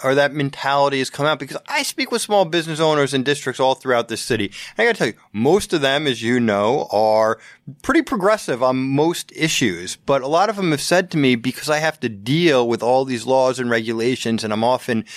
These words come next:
meant to feel like the bad person," um,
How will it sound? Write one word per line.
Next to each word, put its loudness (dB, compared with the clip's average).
meant 0
to -4
feel 2
like -2
the -2
bad 0
person," -2
um, 2